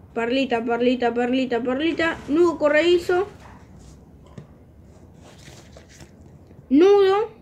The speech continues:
Esmerillón. Y rotor con esmerillón. Sería así, ¿ven?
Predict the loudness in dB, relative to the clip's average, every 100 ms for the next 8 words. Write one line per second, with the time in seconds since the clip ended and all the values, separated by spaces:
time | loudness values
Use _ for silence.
0 | -20 -20 -20 -20 -20 -20 -20 -20 -20 -20
1 | -20 -20 -20 -16 -2 2 2 0 0 0
2 | 2 2 -2 -10 -20 -20 -20 -20 -20 -16
3 | -4 -2 0 0 -2 -2 -2 -4 -8 -6
4 | -2 0 0 0 -4 -8 -10 -12 -20 -20
5 | -20 -20 -20 -20 -20 -20 -10 -4 -2 -2
6 | -2 -2 0